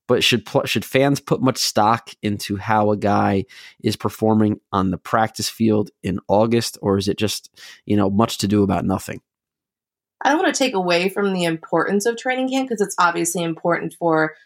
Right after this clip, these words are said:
Speaker 2: Trubisky and the offense to get out there and get those reps and to continue learning and continue mastering this offense. But I feel like sometimes we can look too,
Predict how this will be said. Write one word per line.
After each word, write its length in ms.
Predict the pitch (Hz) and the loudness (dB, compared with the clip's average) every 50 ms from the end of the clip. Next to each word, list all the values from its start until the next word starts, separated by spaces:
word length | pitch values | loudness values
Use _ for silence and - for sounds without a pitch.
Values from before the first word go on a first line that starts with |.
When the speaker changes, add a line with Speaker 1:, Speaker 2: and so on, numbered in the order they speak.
| _ _ | _ _
Speaker 2:
Trubisky 440 | - - 190 175 175 170 - - 180 | -4 -4 -2 0 -2 -4 -4 -4 -4
and 100 | 170 170 | -2 0
the 60 | 165 | 2
offense 400 | 160 156 156 156 - 170 165 160 | 4 4 4 2 0 -2 -4 -4
to 80 | - 165 | -4 -2
get 120 | 160 160 | 0 2
out 200 | 160 156 156 - | 2 2 0 0
there 160 | - 165 160 160 | 0 0 0 0
and 80 | 160 | 0
get 160 | 156 156 - | -2 -4 -2
those 260 | - 160 156 147 147 156 | -2 -2 -2 -2 -2 0
reps 320 | 156 156 156 - - - | 0 0 0 -2 -6 -6
and 220 | 165 156 156 156 | -4 -4 -4 -4
to 100 | - 175 | -6 -8
continue 440 | - 175 170 165 180 175 170 165 160 | -6 -6 -4 -4 -4 -2 -2 -2 -2
learning 360 | 151 156 156 156 156 160 160 | 0 0 -2 -2 -2 -4 -4
and 120 | 156 156 - | -6 -6 -6
continue 360 | - 170 160 - 170 165 160 | -6 -8 -6 -6 -6 -6 -4
mastering 420 | 160 160 160 160 - - 165 156 156 | -2 0 0 0 -2 -4 -8 -8 -8
this 140 | 151 - 190 | -6 -2 0
offense. 600 | 196 208 208 - 160 160 156 151 - - - _ _ _ _ _ _ _ _ _ | 0 2 2 0 -2 -2 -4 -6 -12 -18 -20 _ _ _ _ _ _ _ _ _
But 120 | - 220 | 0 0
I 80 | 208 208 | 0 0
feel 260 | 208 - 262 262 262 | -2 -2 0 0 2
like 140 | 254 240 233 | 2 0 0
sometimes 480 | - - 196 196 196 202 190 190 180 185 | 0 -2 0 0 0 0 0 -2 -2 -6
we 60 | 170 | -6
can 120 | 185 180 175 | -6 -2 -2
look 240 | 170 165 - - - | -2 -2 -4 -6 -10
too, 680 | - - - 196 196 196 190 190 185 185 185 185 | -10 -6 -6 -6 -4 -4 -6 -6 -6 -6 -6 -8